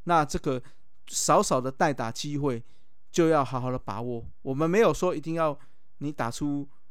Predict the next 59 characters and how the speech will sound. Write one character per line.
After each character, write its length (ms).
很 200
不 140
错 180
的 460
安 180
打， 160
或 160
者 100
是 140
说 160
全 180
垒 120
打， 200
而 100
是 240
要 240
让 220
人 100
家 240
是 140
觉 180
得 100
说， 180
诶， 180
你 160
是 160
可 200
以， 200
是 160
会 160
畏 220
惧 220
你 120
的， 180
投 140
手 120
会 100
是 100
畏 200
惧 160
你， 120
而 120
不 100
是 200
好 120
像， 200
诶， 120
轻 160
轻 80
松 160
就 100
可 120
以 40
把 140
你 80
解 160
决 260
掉 220
的。 160